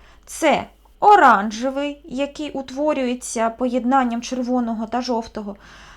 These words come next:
Це зелений, який утворюється поєднанням синього та жовтого. І фіолетовий, який утворюється поєднанням червоного та синього.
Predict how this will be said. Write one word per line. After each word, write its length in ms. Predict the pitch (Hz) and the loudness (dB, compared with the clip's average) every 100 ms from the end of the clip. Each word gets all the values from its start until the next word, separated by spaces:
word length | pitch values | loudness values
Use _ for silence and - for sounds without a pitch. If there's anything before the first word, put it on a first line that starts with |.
| - | -20
Це 360 | - 320 240 - | 0 2 2 -2
зелений, 880 | 208 277 453 339 233 214 226 262 285 - | -4 0 2 2 0 -2 -4 -8 -10 -10
який 340 | 247 269 269 | -10 -8 -10
утворюється 880 | 277 254 254 285 269 254 247 240 220 - | -8 -8 -2 -2 0 -4 -6 -10 -12 -6
поєднанням 1000 | 254 247 247 247 254 240 226 220 220 208 - | -4 -4 -4 0 2 0 -2 -6 -8 -12 -10
синього 680 | - 285 247 220 220 208 208 - _ _ | -6 -2 -2 -2 -4 -6 -8 -18 _ _
та 240 | 240 208 | 0 0
жовтого. 640 | 208 220 240 220 196 190 - | -2 -2 0 -2 -8 -8 -8
І 120 | 294 403 | -2 -2
фіолетовий, 880 | - 285 208 185 170 254 330 453 | -2 -2 -2 -2 -6 -4 -2 -2
який 260 | 269 262 254 | -4 -6 -6
утворюється 580 | 226 226 220 190 185 185 | -4 -4 -4 -6 -8 -14
поєднанням 840 | - 247 202 202 233 370 427 403 | -6 -6 -4 -4 0 0 0 -8
червоного 680 | - 220 208 294 381 311 311 _ | -10 -10 -4 -4 -4 -8 -12 _
та 260 | 226 233 240 - - | 0 0 -2 -18 -18
синього. 580 | - - 196 165 170 | -12 -8 -6 -6 -10